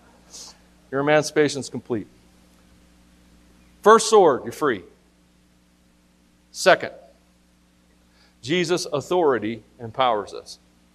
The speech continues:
Jesus' authority empowers us. Ephesians one.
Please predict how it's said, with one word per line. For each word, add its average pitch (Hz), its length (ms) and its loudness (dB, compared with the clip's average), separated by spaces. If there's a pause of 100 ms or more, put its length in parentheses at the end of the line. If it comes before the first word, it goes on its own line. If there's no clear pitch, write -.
(680)
Jesus' 160 680 -4 (220)
authority 120 540 -2 (800)
empowers 92 420 -12
us. - 120 -20 (1800)
Ephesians 151 460 -4
one. 117 280 -4